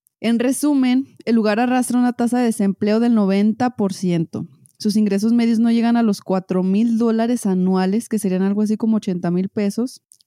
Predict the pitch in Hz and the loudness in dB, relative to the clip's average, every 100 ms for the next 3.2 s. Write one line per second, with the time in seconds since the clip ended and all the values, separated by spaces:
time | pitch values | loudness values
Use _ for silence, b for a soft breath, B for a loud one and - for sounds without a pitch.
0 | _ 220 202 196 208 220 233 226 208 190 | _ 0 0 2 0 0 0 0 0 -2
1 | 196 202 220 226 220 202 180 180 185 220 | 0 0 0 0 -2 0 0 0 0 0
2 | 220 196 185 190 214 208 185 180 190 - | 2 0 0 0 -2 0 0 0 0 -2
3 | 233 | -4